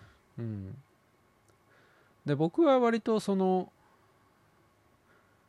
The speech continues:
まあ、言うたらなんか変なんですけど、うーん、まあ、独裁思考主義というか、その、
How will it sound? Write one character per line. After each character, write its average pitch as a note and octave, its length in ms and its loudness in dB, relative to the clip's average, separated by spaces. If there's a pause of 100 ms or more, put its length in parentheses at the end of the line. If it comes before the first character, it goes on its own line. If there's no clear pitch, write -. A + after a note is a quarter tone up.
(440)
ま C#3 100 -4
あ、 C#3 40 2
言 A3 200 4
う F4 40 2
た G#4 140 4
ら A2+ 360 4 (340)
な E3+ 140 0
ん D#3 40 -2
か G#2+ 380 -2
変 D#3+ 220 0
な G#2 100 -4
ん G2 80 -8
で G#2 60 -12
す - 80 -16
け A#2 100 -8
ど、 G#2 380 -8 (440)
う - 20 -12
ー A2+ 40 -10
ん、 A2 840 -10 (320)
ま C#3 120 -6
あ、 A#2+ 40 -6
独 C3 240 -6
裁 G3 240 0
思 G3+ 60 0 (160)
考 F3+ 220 4
主 D#3+ 160 0
義 B2 120 0
と G#2 120 -4
い G#2 120 0
う G2 60 -4
か、 G2 400 -2
そ A#2 180 -8
の、 A2 260 -6